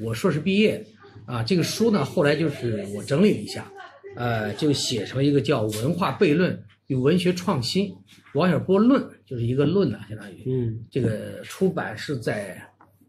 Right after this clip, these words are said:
Speaker 1: 哪个地方？想是在上海三联书店。
Speaker 2: 嗯。
Speaker 1: 那上海有三联书店嘛，在那出版的。
Speaker 2: 有，嗯。
Speaker 1: 哎，出版了之后呢，然后这个就有这样一个机会了，然后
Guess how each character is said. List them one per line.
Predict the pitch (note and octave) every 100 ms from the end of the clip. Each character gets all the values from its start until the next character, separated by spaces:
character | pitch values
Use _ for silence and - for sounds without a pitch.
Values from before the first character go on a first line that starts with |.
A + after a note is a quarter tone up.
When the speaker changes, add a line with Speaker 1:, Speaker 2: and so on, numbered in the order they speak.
| -
Speaker 1:
哪 | -
个 |
地 | -
方？ | A2+ G#2+
想 | A2 G#2+
是 | -
在 | C3+
上 | A#2+ G3 C3
海 | - -
三 | - A#2+
联 | A2+
书 | -
店。 | - - _ -
Speaker 2:
嗯。 | A#2 G#2 G2+
Speaker 1:
那 | G#2+ - -
上 | - C#3+
海 |
有 | A2+
三 | A2 A#2+
联 | A2
书 | G#2 -
店 | G#2
嘛， | - - _ -
在 | C#3
那 | D#3
出 | - A#2
版 | A#2+
的。 |
Speaker 2:
有， | A2 - _
嗯。 | A#2+ A2+ G#2+
Speaker 1:
哎， | A#2 - -
出 | -
版 | A3 D#3
了 |
之 | F3+
后 | A3 C4
呢， | G3
然 | C#3+ D#3
后 | F#3 F3 F3 - _ -
这 | F3+
个 |
就 | E3+ F#3+
有 | D3+
这 | C3
样 | F3+ D#3+
一 |
个 | F3
机 | F3 G3+
会 | G#3
了， | D3 - -
然 | B2
后 | C#3+ C3+